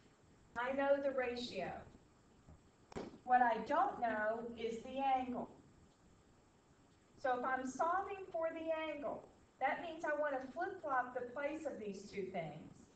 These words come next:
So if I flip-flop where a and a half are, so I write it as sine of a half equals a. In order to do that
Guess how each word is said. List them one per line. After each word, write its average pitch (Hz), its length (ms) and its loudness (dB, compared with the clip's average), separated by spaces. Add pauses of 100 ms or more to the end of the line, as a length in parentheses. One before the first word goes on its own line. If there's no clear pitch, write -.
(220)
So 247 220 0
if 247 80 -2
I 262 140 4 (120)
flip-flop 294 840 2
where 226 260 -2
a 262 440 2
and 254 80 -2
a 247 160 -2
half 277 340 -4
are, 180 360 -2
so 233 100 -2
I 208 180 -2
write 233 260 0
it 240 240 -2
as 196 140 -6
sine 254 760 0 (420)
of 214 160 -2
a 208 100 -2
half 233 440 -2 (180)
equals 202 400 -8 (300)
a. 170 200 0 (600)
In 254 320 0
order 359 260 -2
to - 180 -8 (140)
do 330 220 -2
that 190 360 0